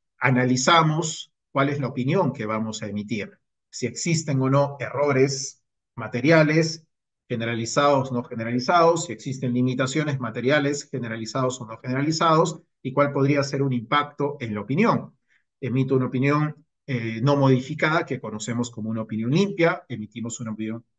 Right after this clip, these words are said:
modificada, que podría ser calificada, o podría ser una abstención, o podría ser una opinión negativa, ¿no? Con base, repito, a los resultados que hemos obtenido, ¿no? Y quizá lo más resaltante en los últimos años de esta sección ha sido la inclusión de la nia setecientos uno, denominada Cuestiones Claves de la Auditoría,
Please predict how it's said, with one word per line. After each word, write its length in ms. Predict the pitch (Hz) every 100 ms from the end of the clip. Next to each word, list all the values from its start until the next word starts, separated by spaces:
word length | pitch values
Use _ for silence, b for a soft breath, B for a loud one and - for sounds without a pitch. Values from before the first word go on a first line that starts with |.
| _
modificada, 680 | 113 110 120 127 160 160 160
que 100 | 123
podría 320 | 110 107 110
ser 300 | - 120 120 -
calificada, 960 | 131 135 123 127 - 160 147 147 -
o 120 | 120
podría 360 | - 107 117 107
ser 160 | 127 120
una 140 | 123
abstención, 680 | 120 - 113 123 143 143 143
o 120 | 117
podría 300 | 107 107 110
ser 160 | -
una 140 | 117 117
opinión 280 | 110 98 110
negativa, 560 | 107 107 208 123 - _ _ _ -
¿no? 340 | 156 151 -
Con 140 | - 120
base, 240 | 139 180
repito, 420 | 180 165 143 165
a 60 | 165
los 160 | 117 113
resultados 580 | - 110 139 139 131
que 80 | 131
hemos 220 | 110 113
obtenido, 500 | - - 98 - - _ _ -
¿no? 220 | 123 196 B B B - -
Y 80 |
quizá 480 | 139 156 185 202 196 B _ -
lo 140 | 135 135
más 420 | 151 156 160 -
resaltante 500 | 131 131 123 151 151
en 80 | 135
los 140 | 120
últimos 400 | 139 147 139 131
años 280 | 151 151 120
de 60 | 123
esta 160 | -
sección 560 | 131 135 - 165 175 185 120
ha 80 |
sido 240 | - 123 123
la 80 | 113
inclusión 420 | 113 117 147 143
de 80 | 113
la 100 | 110
nia 200 | 127 123
setecientos 680 | - 107 - 117 123 160 220
uno, 320 | 160 175 185
denominada 540 | 120 120 120 127 135 135
Cuestiones 420 | - 123 123 -
Claves 320 | 139 131 107
de 80 | 107
la 80 | 107
Auditoría, 560 | 110 185 233 117 95